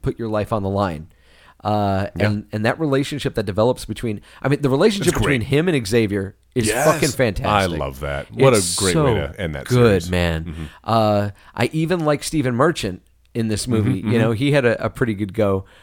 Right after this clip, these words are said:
Speaker 1: Uh, and then the girl who plays X twenty-three.
Speaker 2: She's fantastic.
Speaker 1: She's fucking great.
Speaker 2: Mm-hmm.
Speaker 1: She's so good. Could you imagine when we were kids, like,
Speaker 2: No,
Speaker 1: seeing a movie
Speaker 2: man.
Speaker 1: with a person that age in a movie this violent?
Speaker 2: J-,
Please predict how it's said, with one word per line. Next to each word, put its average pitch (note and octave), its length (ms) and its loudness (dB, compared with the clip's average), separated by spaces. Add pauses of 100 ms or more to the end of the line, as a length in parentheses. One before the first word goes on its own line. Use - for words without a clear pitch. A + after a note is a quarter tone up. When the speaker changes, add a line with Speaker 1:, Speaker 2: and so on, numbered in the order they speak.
(180)
Speaker 1:
Uh, F#2+ 540 0
and G#2 400 -2
then D3 440 -4
the B2 120 -4
girl C3 280 -2
who D3+ 80 0
plays C3 400 -4
X - 200 -8
twenty-three. G#2+ 720 -4 (260)
Speaker 2:
She's - 240 -8
fantastic. G2 520 -6
Speaker 1:
She's C#3+ 420 -2
fucking G3+ 760 -4 (180)
great. - 760 0
Speaker 2:
Mm-hmm. E2+ 200 -8 (180)
Speaker 1:
She's - 260 -4
so G#3 220 4
good. E3 280 -4
Could F3 160 -2
you F4+ 60 4
imagine D#3+ 540 0
when B2+ 300 0
we C#3+ 120 2
were D#3 140 -2
kids, D3 420 -2 (140)
like, C3 180 6
Speaker 2:
No, - 60 12
Speaker 1:
seeing D#3 180 4
a C3+ 40 2
movie C3+ 380 4
Speaker 2:
man. F3 200 6
Speaker 1:
with C#3+ 100 6
a C3 60 4
person E3 380 2
that C#3+ 160 4
age C#3 340 0 (580)
in E3+ 160 4
a D#3 80 4
movie C#3 340 4
this C3 200 2
violent? A#2+ 480 0
Speaker 2:
J-, A2 180 -6